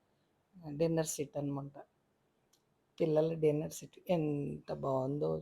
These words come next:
చూస్తుంటే, ప్లేట్లో కనీసం రెండు ఇడ్లీ పెట్టుకొని తినొచ్చు. కప్పు, టీ అను, టీ కప్పులు అయ్యి, టీ కప్పు సాసర్ అనుకోండి, డైనింగ్ కాదనుకుంటా,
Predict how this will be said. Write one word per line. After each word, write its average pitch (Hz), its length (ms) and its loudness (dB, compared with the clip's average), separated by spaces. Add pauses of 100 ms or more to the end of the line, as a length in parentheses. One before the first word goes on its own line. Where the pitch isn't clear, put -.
చూస్తుంటే, 143 500 -10 (1200)
ప్లేట్లో 165 500 2 (560)
కనీసం 160 380 4
రెండు 151 180 2
ఇడ్లీ 151 260 2
పెట్టుకొని 165 360 0
తినొచ్చు. 151 360 -2 (1500)
కప్పు, 151 360 0 (1160)
టీ 185 120 2 (100)
అను, 180 200 0 (200)
టీ 175 140 -4 (320)
కప్పులు - 340 -8 (1120)
అయ్యి, 135 300 -2 (800)
టీ 165 180 -12
కప్పు 196 300 -2
సాసర్ 185 440 0
అనుకోండి, 175 380 -4 (300)
డైనింగ్ 165 380 2
కాదనుకుంటా, 147 580 0